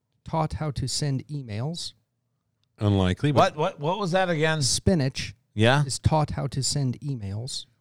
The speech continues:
Speaker 2: We can't teach Ocho Man how to do that.
Speaker 1: <laughs> It's, uh, not just Ocho
Speaker 3: Okay,
Speaker 1: Man.
Speaker 3: keep that
Speaker 1: Okay.
Speaker 3: down.
Speaker 1: <laughs>
Speaker 3: You don't have to
Speaker 1: Okay.
Speaker 3: tell everybody.
Speaker 1: Uh, number two, National Geographic to stop publishing nude animal photos.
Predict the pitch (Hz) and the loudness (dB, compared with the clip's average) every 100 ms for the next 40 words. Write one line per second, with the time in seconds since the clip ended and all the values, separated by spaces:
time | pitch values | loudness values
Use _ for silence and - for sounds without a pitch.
0 | - 165 220 185 123 - 156 180 214 117 | -2 0 4 2 2 0 4 4 4 2
1 | 95 85 87 82 85 80 76 247 - - | 0 -2 -6 -4 -4 -4 0 2 2 -2
2 | - _ _ _ _ 285 202 - 226 170 | -20 _ _ _ _ -6 -6 -6 -8 -8
3 | 180 226 147 190 104 120 - 113 117 139 | -6 -6 -6 0 2 2 4 4 4 4
4 | 143 - 139 - - 143 143 104 87 - | 2 4 2 4 4 6 6 4 -4 0
5 | 160 - _ - 277 - 202 - _ - | 0 0 _ -14 -8 -6 -8 -16 _ -20
6 | _ 101 113 120 147 156 113 117 117 107 | _ _ -6 2 4 4 4 4 6 6
7 | 98 98 104 101 123 120 117 113 - _ | 6 6 4 4 2 2 2 -2 -6 _
8 | _ 135 117 110 - 175 190 208 127 135 | _ -6 -4 -4 2 4 6 4 4 4
9 | 147 - 175 151 147 135 135 135 151 156 | 2 2 0 0 0 -2 0 -2 -2 -4
10 | 123 - 147 - - 151 156 - 160 135 | -6 -2 -2 -2 -4 -2 -2 -2 0 2
11 | 135 147 147 - 135 151 165 - 180 196 | 2 0 -2 -6 -2 -2 -2 -4 -4 -4
12 | 233 - | -8 -14